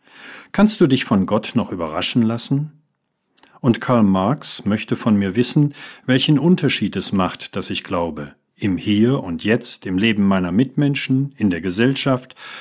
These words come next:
aber vor allem im Leben der Marginalisierten, der Ausgebeuteten und der Machtlosen. Als Adventisten sprechen und träumen wir gerne von der neuen Erde als einem Ort jenseits der Weltgeschichte,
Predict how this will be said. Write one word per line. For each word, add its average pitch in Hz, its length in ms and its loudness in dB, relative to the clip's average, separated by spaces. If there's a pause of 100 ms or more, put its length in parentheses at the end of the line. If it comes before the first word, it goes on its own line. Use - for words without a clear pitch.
(120)
aber 147 200 2
vor 151 320 0
allem 170 260 4
im 104 180 2
Leben 117 460 2
der 104 140 0
Marginalisierten, 98 1160 -2
der 87 200 -10
Ausgebeuteten 107 1000 -4 (420)
und - 320 -6
der 101 100 0
Machtlosen. 85 760 -6 (1500)
Als 131 220 2
Adventisten 165 640 2
sprechen 135 560 2
und 104 260 0
träumen 127 540 4
wir 92 140 -4
gerne 101 380 0
von 104 220 -4
der 92 100 -4
neuen 101 380 0
Erde 98 460 -4 (340)
als - 180 0
einem 123 280 8
Ort 151 340 0
jenseits 107 720 2
der 113 140 -4
Weltgeschichte, 107 840 -4